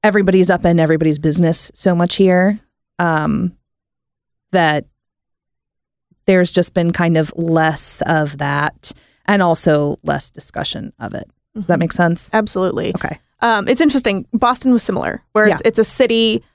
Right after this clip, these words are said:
Speaker 2: but it's a small town city. And
Speaker 1: Right.
Speaker 2: the, the, the food community is very intertwined
Speaker 1: Mm-hmm.
Speaker 2: and, you know, maybe whistleblowing feels pretty significant when kitchens are so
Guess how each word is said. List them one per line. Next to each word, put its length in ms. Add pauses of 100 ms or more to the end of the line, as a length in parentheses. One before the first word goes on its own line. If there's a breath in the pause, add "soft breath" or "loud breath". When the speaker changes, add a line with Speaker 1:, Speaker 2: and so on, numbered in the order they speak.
(220)
Speaker 2:
but 100
it's 140
a 80
small 300
town 240
city. 440
And 200
Speaker 1:
Right. 260
Speaker 2:
the, 180
the, 0
the 320
food 240
community 540
is 460 (680)
very 500
intertwined 680
Speaker 1:
Mm-hmm. 160
Speaker 2:
and, 680 (320)
you 120
know, 320 (340)
maybe 240
whistleblowing 640
feels 800 (1000)
pretty 280
significant 760 (240)
when 640 (400)
kitchens 300
are 60
so 680